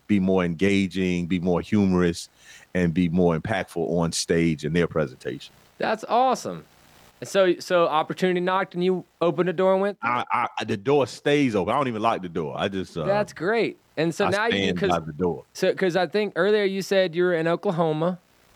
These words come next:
Speaker 2: doing
Speaker 1: Yeah.
Speaker 2: like a, a kind of, I guess, a keynote type address, I
Speaker 1: Marketing
Speaker 2: guess,
Speaker 1: team,
Speaker 2: for
Speaker 1: yeah, I had my comedy, but I had a message. I, you know, I told them about working on it, uh, working on the craft, you know, showing up for the big game, and yeah.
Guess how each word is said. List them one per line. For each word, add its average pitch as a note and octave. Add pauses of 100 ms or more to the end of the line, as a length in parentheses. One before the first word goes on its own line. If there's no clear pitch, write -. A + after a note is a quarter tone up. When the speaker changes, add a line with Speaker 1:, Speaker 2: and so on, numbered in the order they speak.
(160)
Speaker 2:
doing A2
Speaker 1:
Yeah. B2+
Speaker 2:
like D#3
a, D3
a C#3+ (180)
kind E3+
of, D#3+
I D#3
guess, D3+
a D#3+
keynote E3
type F#3+
address, B2
I A#2+
Speaker 1:
Marketing A#2
Speaker 2:
guess, F3
Speaker 1:
team, E3+
Speaker 2:
for C#3+
Speaker 1:
yeah, C#3
I G#2+
had G#2
my G#2
comedy, C3
but A#2
I G2+
had A2
a A2
message. A#2
I, F2+
you G#2
know, F2
I -
told G2+
them G2
about G2 (220)
working G#2+
on G#2+
it, -
uh, F2 (280)
working A2+
on A#2
the A2
craft, - (380)
you D#2
know, D#2+
showing G#2
up G2
for -
the F#2+
big F2
game, E2+ (120)
and C2+
yeah. D#2+